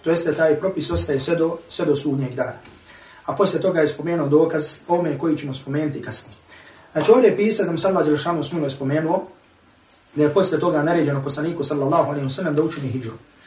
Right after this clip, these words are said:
E, u, e, iz sire Allahovog poslanika sallallahu alejhi ve sellem znamo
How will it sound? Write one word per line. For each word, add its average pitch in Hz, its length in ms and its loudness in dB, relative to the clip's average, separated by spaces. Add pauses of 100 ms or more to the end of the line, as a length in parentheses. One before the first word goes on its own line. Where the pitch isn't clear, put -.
(540)
E, 147 540 6 (540)
u, 156 300 0 (180)
e, 143 500 2 (320)
iz 151 120 -2
sire 208 180 6
Allahovog 180 380 4
poslanika 185 400 -4
sallallahu 156 520 2
alejhi 151 240 -2
ve 147 60 -2
sellem 147 320 -4
znamo 160 460 2